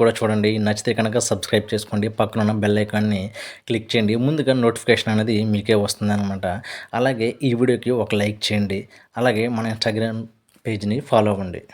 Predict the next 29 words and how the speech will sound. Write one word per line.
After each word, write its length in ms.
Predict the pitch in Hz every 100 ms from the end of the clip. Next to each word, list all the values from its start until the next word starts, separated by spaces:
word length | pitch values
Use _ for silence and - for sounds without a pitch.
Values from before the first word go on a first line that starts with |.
| - _ _ _ _ _ _ _ _ _ _ _ _ _ _ _ _ - - - - _ 123
గాడి 180 | 120 120 127
తయారు 180 | 113 104
చేయడం, 200 | 98 85 - - _ - _ _ _ -
చిన్న 180 | 123 120 113 107 113
కాలువలా 320 | 113 113 113
తయారు 160 | 110 101
చేయడం. 280 | 95 95 107 123
తర్వాత 260 | 123 147 151
మన 80 | 131 117
మొక్కల 180 | 110 127
మధ్య 160 | 123 123 110 110 117
గాడిలాగా 500 | 110 117 127 127 123 127 117
లేదా 180 | 110 107
చిన్న 120 | 113 107 110
బోధలా 320 | 113 113 101 127 - - -
కాలువలాగా 500 | - 131 135 123 113 117 113
గాడి 220 | 110 110 110
తీయడం. 240 | 101 95 - _ _ _ _
ఇది 160 | 131 147
ఎందుకంటే 420 | 123 117 107 101 87 92 - - - 113
వాటర్ 260 | 127 139 127
డైరెక్ట్ 260 | 117 127 120
రూట్స్ 200 | 117 113 113
దగ్గరికి 320 | 110 117 110
వెళ్ళడం 220 | 107 101 101
కోసం 200 | 101 98 98
అనమాట. 240 | 95 90 98 107
వాటర్ 260 | 110 110 117
అనేది 240 | 113 127